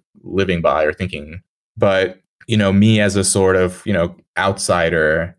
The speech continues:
to the world of highly educated people and the ways that they think and, and the things that they say, these are just some things that have jumped out to me, um, that I've decided to draw some attention to.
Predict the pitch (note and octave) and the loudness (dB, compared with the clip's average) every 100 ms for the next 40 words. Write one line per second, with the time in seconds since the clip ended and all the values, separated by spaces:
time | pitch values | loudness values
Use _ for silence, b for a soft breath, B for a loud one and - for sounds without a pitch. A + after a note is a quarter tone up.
0 | - - F#2+ E2+ D#2+ D#2 D#2 F2 - _ | -12 -4 0 0 -2 -4 -4 -6 -12 _
1 | _ - - G2 F2 F2+ F2 E2 D#2+ D#2 | _ -16 -6 -2 2 2 2 2 2 2
2 | E2 - - F2 E2+ F2 E2+ D#2+ D2 F#2 | -2 -6 -4 0 0 -2 -6 -6 -4 -4
3 | F2 D#2 D#2+ D#2+ F2 E2+ E2+ D#2+ E2 F2+ | -4 -4 -2 -2 -4 -4 -6 -4 0 0
4 | F#2 - E2 - C3 A2+ G#2+ F2 D#2+ D#2 | 0 -4 -6 -2 0 2 2 -2 -2 -4
5 | E2 E2 F#2 F2 - - - A2 F#2 E2 | -4 -4 -4 -4 -4 -4 -2 0 2 0
6 | E2 b b b b - D3 E3+ B2 A2 | -2 b b b b -2 2 2 2 0
7 | F#2+ G2 F#2+ F2 E2+ E2+ E2 F2+ F2+ E2+ | 0 0 0 0 -2 -2 0 -2 -2 -4
8 | D#2 D2+ D2+ F2 - _ _ - F2 D#2+ | -4 -4 -6 -8 -12 _ _ -6 -2 0
9 | E2 F2 F2 E2+ E2+ D#2+ E2 - D#2 D2 | 0 0 0 0 0 0 -2 -2 0 0
10 | E2+ - - F2+ - E2+ - F2 F2+ E2+ | -2 -6 -2 -2 -2 -4 -4 -4 -4 -6
11 | E2 D#2 D#2 D2 | -6 -8 -6 -8